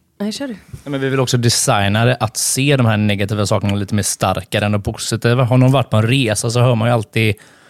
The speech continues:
Speaker 2: vem som blir magsjuk, hur väskorna kommer bort och vad, hur dålig maten var innan man hör vilket fantastiskt och återhämtande vecka man hade.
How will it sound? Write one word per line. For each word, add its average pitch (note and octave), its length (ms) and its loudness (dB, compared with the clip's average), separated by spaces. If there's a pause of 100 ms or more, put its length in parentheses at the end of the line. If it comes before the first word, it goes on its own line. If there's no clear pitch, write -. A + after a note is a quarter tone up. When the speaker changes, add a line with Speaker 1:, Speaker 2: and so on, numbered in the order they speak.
(160)
Speaker 2:
vem B2 220 2
som A#2+ 120 2
blir A#2+ 100 2
magsjuk, B2+ 560 2
hur B2+ 120 4
väskorna A#2+ 460 0
kommer B2 240 2
bort B2+ 400 0
och B2 260 -2
vad, A#2 160 2
hur B2+ 80 4
dålig A#2+ 280 4
maten B2 360 2
var A#2 200 4
innan A2 260 2
man A#2 160 4
hör A2 240 4
vilket G#2 260 -4
fantastiskt G#2+ 560 -4
och - 100 -4
återhämtande G#2+ 680 0
vecka B2 300 -2
man F3 120 4
hade. B2+ 260 2